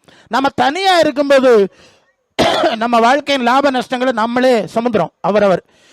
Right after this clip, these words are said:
இப்ப திருமண உறவுல வரும்போது கவனிக்கிறீங்களா? வரும்போது இந்த கணவனுடைய லாபம், நஷ்டம், அஹ், ஆசீர்வாத, சாபம் எல்லாத்துலயும் இந்த மனைவி இனி பங்கெடுக்கணும். இப்ப புரியுதுல்ல? மனைவியினுடைய வாழ்வு நிமித்தம் அது பல காரியம் இருக்கு.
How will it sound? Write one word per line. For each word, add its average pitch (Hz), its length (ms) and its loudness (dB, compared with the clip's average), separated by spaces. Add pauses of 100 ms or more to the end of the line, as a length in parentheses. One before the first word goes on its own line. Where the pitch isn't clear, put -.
(120)
இப்ப 226 220 -2
திருமண 392 440 2
உறவுல 311 300 4
வரும்போது 277 320 2
கவனிக்கிறீங்களா? 254 560 -2 (840)
வரும்போது 262 680 2 (360)
இந்த 240 220 -4 (160)
கணவனுடைய 311 880 2 (320)
லாபம், 285 720 0
நஷ்டம், 240 640 -2 (480)
அஹ், 220 220 2
ஆசீர்வாத, 277 600 0
சாபம் 269 480 0
எல்லாத்துலயும் 247 500 0
இந்த 226 80 -2
மனைவி 247 400 0
இனி 233 140 -2 (120)
பங்கெடுக்கணும். 180 460 -6 (100)
இப்ப 220 180 0
புரியுதுல்ல? 262 400 -2 (580)
மனைவியினுடைய 302 920 0
வாழ்வு 277 380 0
நிமித்தம் 262 560 -2
அது 254 180 -4
பல 269 180 -4
காரியம் 254 300 0
இருக்கு. - 180 -6